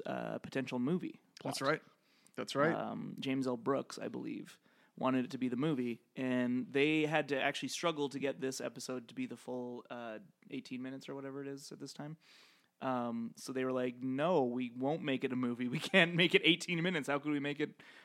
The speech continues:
Speaker 1: like, uh, eighty or whatever?" Um, and also, it was all ready to go as the premiere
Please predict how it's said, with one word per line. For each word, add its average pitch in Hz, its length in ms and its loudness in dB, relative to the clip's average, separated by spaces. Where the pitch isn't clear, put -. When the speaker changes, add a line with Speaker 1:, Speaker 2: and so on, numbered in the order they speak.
Speaker 1:
like, 127 320 -6
uh, 131 240 0
eighty 139 320 0
or 120 80 -4
whatever?" 117 280 -6
Um, 120 520 2
and 151 160 6
also, 156 320 10
it 139 60 10
was 139 140 6
all 139 200 6
ready 135 260 6
to 131 80 0
go 131 400 2
as 127 300 0
the 123 100 -6
premiere 127 460 -2